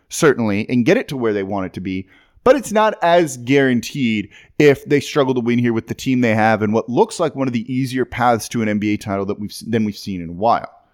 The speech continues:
Not saying there's an asterisk on this, but it is, especially with some of the injuries. But if the Heat can win the series, if they can make it a series and the Lakers struggle a little bit,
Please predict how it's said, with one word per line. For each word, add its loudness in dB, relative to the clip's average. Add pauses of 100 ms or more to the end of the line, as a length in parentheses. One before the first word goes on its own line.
(320)
Not 2
saying -2
there's 2
an 2
asterisk 2
on 0
this, -4
but -4 (120)
it -4
is, -4
especially -6
with -10
some -4
of -4
the -6
injuries. -8 (480)
But 0
if 0
the 0
Heat -4
can -2
win 0
the 0
series, -2
if -16
they -2
can -4
make -2
it -4
a -2
series -2
and -2
the -8
Lakers -6
struggle -6
a 0
little -4
bit, -2